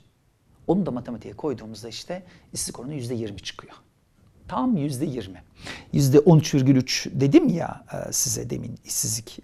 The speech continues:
e, oranı. Aslında geniş anlamda, e, işsizlik, yani gerçek işsizlik yüzde yirmi seviyesinde. Yüzde yirmi. Yüzde yirmi,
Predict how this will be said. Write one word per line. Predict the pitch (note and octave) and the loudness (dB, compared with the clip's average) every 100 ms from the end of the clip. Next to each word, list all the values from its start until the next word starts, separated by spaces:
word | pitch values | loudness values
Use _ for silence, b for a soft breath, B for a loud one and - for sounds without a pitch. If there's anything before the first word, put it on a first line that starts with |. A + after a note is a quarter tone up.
| - | -14
e, | - | -12
oranı. | A#2 A2+ - - B B B | -10 -12 -14 -18 B B B
Aslında | - C#3+ F3 F3 F3+ C#3 - - B B B - | -4 -2 0 4 6 6 4 -10 B B B 4
geniş | D3+ A3 - | 6 6 4
anlamda, | E3+ C#3+ B2+ A#2+ A#2+ A#2 - - | 2 2 2 2 2 2 0 -8
e, | - F2+ F2 - - - | -6 -4 -4 -6 -8 -10
işsizlik, | - - C3+ - E3 - - - | -10 -8 -8 -6 -6 -6 -12 -6
yani | - A2+ D3 - G#3+ | -6 -6 -14 -12 -8
gerçek | C3 A2+ - A#2+ | -8 -8 -8 -8
işsizlik | G#2+ - A#2 G2+ - | -8 -12 -8 -10 -6
yüzde | C#3 A#2+ D#3+ G3 B B - | -4 0 0 0 B B -4
yirmi | B2+ E3 D3 D3 C#3+ - - | 4 6 6 4 0 -6 -8
seviyesinde. | - C3+ C3+ A#2+ - - - - - - | -4 -4 -6 -6 -6 -6 -12 -16 -18 -6
Yüzde | C#3+ F3+ C#3+ C3+ E3 D#3+ - | 0 2 2 0 0 -4 -10
yirmi. | A#2+ G#2+ C#3+ C#3 A#2+ B2+ C3 D3+ - - - _ _ _ _ _ _ _ _ _ _ | -6 -2 2 2 0 -2 0 0 -2 -10 -20 _ _ _ _ _ _ _ _ _ _
Yüzde | F#3+ E3+ B2+ D3+ | -2 0 2 2
yirmi, | C3 C3 A#2+ C3 - | 4 2 0 -2 -6